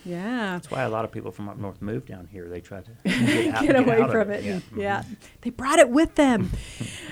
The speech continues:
Speaker 1: Okay, so we're gonna take, just in general, right? So whether you're, whether you've lived here your whole life or whether you've come from up north and you've moved to Texas, so,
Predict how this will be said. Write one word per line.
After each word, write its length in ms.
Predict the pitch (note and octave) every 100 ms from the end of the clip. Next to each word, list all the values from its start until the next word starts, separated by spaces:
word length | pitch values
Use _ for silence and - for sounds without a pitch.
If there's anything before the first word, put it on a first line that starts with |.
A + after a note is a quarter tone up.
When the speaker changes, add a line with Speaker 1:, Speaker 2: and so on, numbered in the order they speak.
| C#4
Speaker 1:
Okay, 200 | C#4+ C#4
so 180 | A3+ C#4
we're 160 | C#4 F4+
gonna 200 | G#4+ E4+
take, 180 | D4+ A3+
just 200 | D#4 D#4+
in 120 | B3+
general, 400 | A#3+ G3 F3 F#3
right? 300 | A3 B3+ A#3
So 160 | A3+ G#3
whether 200 | G#3+ G#3
you're, 340 | F#3+ G#3 G3 -
whether 280 | F3+ F3
you've 200 | F3+ F3+ C#4+
lived 180 | E4
here 160 | D#4+ D#4
your 220 | D4 D4
whole 200 | C4+ C#4
life 460 | C#4 B3+ B3 A#3+ -
or 80 | G3
whether 320 | F3 F3 F3+
you've 300 | E3+ F3 -
come 240 | A#3+ B3+
from 200 | B3+ A#3+
up 220 | A#3 A3+ -
north 560 | A#3 A#3+ A3+ A3+ A3+
and 160 | F#3+ E3+
you've 280 | E3 E3 F3
moved 260 | G3+ G#3 F#3+
to 80 | F#3+
Texas, 580 | G3+ F#3+ G3 F#3+ F3+
so, 500 | - F3+ F3 E3+ E3+